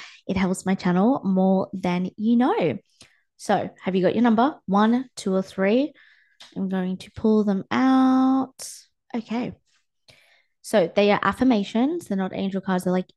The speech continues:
angel affirmations, I guess. My number ones. This is your affirmation. "I am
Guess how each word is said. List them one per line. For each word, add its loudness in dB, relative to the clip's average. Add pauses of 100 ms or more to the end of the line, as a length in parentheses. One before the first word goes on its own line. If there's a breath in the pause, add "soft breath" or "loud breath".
angel 0
affirmations, -4
I -6
guess. -2 (100)
My 2
number 4
ones. -2
This -2
is 2
your 4
affirmation. -6 (720 loud breath)
"I 2
am 0